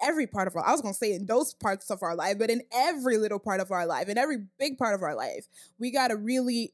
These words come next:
tr-, fully trust God. Before we end this episode, I kinda wanted to talk about a, a statement that, um, I keep hearing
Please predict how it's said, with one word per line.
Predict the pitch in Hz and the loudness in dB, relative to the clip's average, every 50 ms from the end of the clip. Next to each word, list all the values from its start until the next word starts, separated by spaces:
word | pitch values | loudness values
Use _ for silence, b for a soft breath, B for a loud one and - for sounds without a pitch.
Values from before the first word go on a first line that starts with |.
| _ _ | _ _
tr-, | - - | -8 -8
fully | - - - 202 202 202 196 185 - - _ - | -6 -4 -4 -4 -2 -2 -4 -6 -8 -12 _ -10
trust | - - 196 170 160 165 - - - _ 214 190 | -8 -4 -4 -4 -4 -4 -6 -12 -16 _ -14 -4
God. | - 180 143 85 - - _ _ _ - | -2 -2 -2 -2 -4 -8 _ _ _ -10
Before | 247 277 294 359 370 | -10 -6 -4 -2 0
we | 392 403 285 | 0 0 0
end | 208 247 247 | 0 -2 -2
this | 226 220 - | -2 -2 -2
episode, | 214 202 214 214 - 220 214 208 | -4 -2 -2 -2 0 0 2 0
I | 214 220 | 0 -2
kinda | - - 294 294 311 302 | -2 -2 0 0 2 2
wanted | 285 269 240 233 233 220 | 2 2 0 0 -2 -4
to | - - | -4 -4
talk | - 240 233 - | -4 -2 -2 -2
about | 214 208 208 208 208 - - _ | 0 0 2 2 2 0 -2 _
a, | 190 165 180 - - - | -2 -2 -2 -2 -2 -2
a | 202 | -4
statement | - - - 208 208 233 240 220 214 | -2 -2 -2 -4 -2 0 -2 0 2
that, | 202 202 196 190 | 2 4 4 4
um, | 185 180 185 190 175 - - | 2 2 0 -2 -4 -4 0
I | - 208 220 | 0 0 0
keep | - - - 247 - | -2 -4 -4 -4 -4
hearing | - - 214 196 202 202 202 208 214 208 208 208 | -4 -4 -2 0 0 0 0 0 0 -2 -2 -4